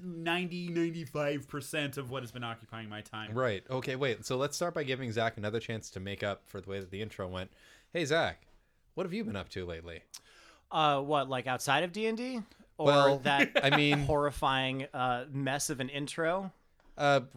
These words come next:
Speaker 2: what horrifying mess of an intro? Nothing happened. I don't
Speaker 3: I
Speaker 2: know what
Speaker 3: don't,
Speaker 2: you're talking about.
Speaker 3: just don't,
Speaker 1: Fine.
Speaker 3: don't judge me,
Speaker 2: Yeah, everything
Speaker 3: please.
Speaker 2: was. Anyways, hey, what have you been up to?
Speaker 3: <laughs> Hello, internet. Okay,
Speaker 2: <laughs>
Speaker 3: so,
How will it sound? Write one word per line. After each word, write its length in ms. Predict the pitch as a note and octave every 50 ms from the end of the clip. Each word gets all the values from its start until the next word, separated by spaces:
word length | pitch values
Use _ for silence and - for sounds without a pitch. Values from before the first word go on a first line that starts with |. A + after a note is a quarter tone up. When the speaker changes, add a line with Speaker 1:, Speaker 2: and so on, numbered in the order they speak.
| G#2 A2
Speaker 2:
what 240 | D3+ D#3 A#2+ - -
horrifying 400 | G#2 A2 G#2+ - A2+ G#2+ G2+ G2
mess 200 | G2+ G2 - -
of 60 | G2
an 80 | G2 F#2+
intro? 400 | F#2+ F2 - - F2+ E2 E2 E2 F#2
Nothing 260 | A2+ C3 - C3 F#2+
happened. 380 | F2 F2+ - - B2 B2+ B2
I 40 | A#2+
don't 40 | B2+ -
Speaker 3:
I 80 | - -
Speaker 2:
know 60 | E3+
what 80 | D3 C3+
Speaker 3:
don't, 0 |
Speaker 2:
you're 80 | D3+ D3 C3
talking 120 | G#2+ F2+ F2
about. 120 | F2 F2
Speaker 3:
just 160 | E2+ - -
don't, 140 | D3 D3 D3
Speaker 1:
Fine. 220 | D3+ D3 C#3 B2 -
Speaker 3:
don't 180 | D3+ C#3+ C#3 B2
judge 320 | - D3 C3 B2 - -
me, 180 | C#3 C3 B2+ B2
Speaker 2:
Yeah, 180 | C#3+ D#3+ C3 A#2
everything 260 | A#2+ B2+ B2+ C3+ C3+
Speaker 3:
please. 100 | C3+ C3+
Speaker 2:
was. 200 | B2+ A#2+ - - -
Anyways, 500 | D#3 E3 F#3+ D3 A2+ G#2+ G#2+ A2+ G#2+ -
hey, 180 | - F3 F#3 F#3
what 160 | C3 D3 E3+
have 80 | E3+ F#3+
you 60 | A3+
been 120 | G#3+ C3+ G#2
up 120 | F#2+ E2+ -
to? 80 | -
Speaker 3:
<laughs> 40 | C3
Hello, 320 | F#3 G3 G3 F#3+ F#3+ G3 F#3+
internet. 500 | F#3 F3+ F3+ F3 F3 F3 F3 F3 E3+ - -
Okay, 640 | E3 D3 - - - - - C#3+ D#3+ C#3+ C3 B2 A#2+ E3+ D3+ - -
Speaker 2:
<laughs> 80 | D#3
Speaker 3:
so, 440 | - - E3+ D#3+ D3+ D3 C#3+ C#3